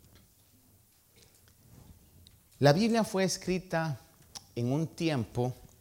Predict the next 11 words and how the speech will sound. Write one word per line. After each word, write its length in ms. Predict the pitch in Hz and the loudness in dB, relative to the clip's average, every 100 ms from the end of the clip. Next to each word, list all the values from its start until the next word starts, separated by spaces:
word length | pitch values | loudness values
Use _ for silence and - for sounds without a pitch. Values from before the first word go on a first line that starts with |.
| _ _ _ _ - _ _ - - - | _ _ _ _ -20 _ _ -20 -20 -14
donde 680 | 113 127 127 110 123 131 147 | -4 0 0 2 2 2 0
esa 320 | 151 - 120 | 0 0 0
era 440 | 131 131 135 127 - | -2 0 -2 -4 -8
la 300 | 110 104 104 | -6 -2 -2
necesidad, 1160 | 107 107 - 82 - 98 98 113 127 127 123 - - _ - _ _ _ _ _ - | -2 -2 -2 -2 -4 -4 -2 0 -2 -4 -8 -16 -20 _ -20 _ _ _ _ _ -10
eh, 200 | 95 85 | -8 -6
mayor. 720 | 92 95 98 107 110 - - - _ _ _ _ _ _ _ _ _ _ _ _ _ _ - _ - - - - - - - _ - - - - | -6 -4 -2 0 -2 -4 -16 -20 _ _ _ _ _ _ _ _ _ _ _ _ _ _ -20 _ -20 -20 -20 -20 -20 -20 -20 _ -20 -20 -6 2
El 180 | 151 | 2
principio 760 | - 170 151 - 247 220 220 202 | 4 4 4 4 2 2 2 2
no 240 | 180 165 | 2 0
cambia. 640 | - 247 196 101 87 80 | -2 0 0 -2 -6 -12